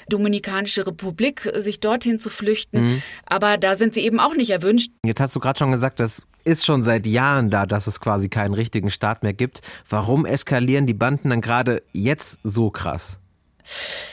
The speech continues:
Speaker 1: Naja, vielleicht die aktuelle massive Gewaltwelle könnte dazu dienen, die internationale Gemeinschaft davon abzuschrecken, eine internationale Sicherheitsmission, Polizeimission zu entsenden, die ja geplant ist.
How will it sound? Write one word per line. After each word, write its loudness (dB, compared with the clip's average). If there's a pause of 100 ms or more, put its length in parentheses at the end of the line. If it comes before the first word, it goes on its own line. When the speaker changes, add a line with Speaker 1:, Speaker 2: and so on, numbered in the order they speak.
(280)
Speaker 1:
Naja, 4
vielleicht 0
die 0 (360)
aktuelle 0
massive 2
Gewaltwelle -2
könnte -2
dazu -2
dienen, 0
die -6
internationale -4 (380)
Gemeinschaft 0
davon -4
abzuschrecken, -2
eine 0
internationale -2
Sicherheitsmission, -2
Polizeimission -2
zu -4 (120)
entsenden, 0
die -6
ja 0
geplant -2
ist. -6